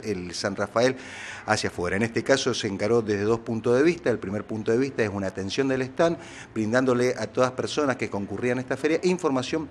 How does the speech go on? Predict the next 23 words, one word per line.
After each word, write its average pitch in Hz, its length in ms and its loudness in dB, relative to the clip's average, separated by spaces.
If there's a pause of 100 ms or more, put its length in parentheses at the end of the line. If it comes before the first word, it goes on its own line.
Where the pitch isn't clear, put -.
(120)
dónde 135 260 6
venir 113 240 2
a 113 60 -2
San 113 140 -6
Rafael, 120 400 0
qué 123 140 0
comer, 113 360 0
qué 120 80 0
hacer, 107 320 0 (240)
en 143 120 -2
fin, 87 240 -6 (120)
todo 135 160 8
lo 123 80 8
que 107 80 0
siempre 110 320 -2
hacemos 151 400 4 (240)
y 101 180 -4
sabemos 117 380 2
que 117 100 -4
por 101 140 -2
eso 107 140 -4
nos 87 160 -6
aman. 80 220 -8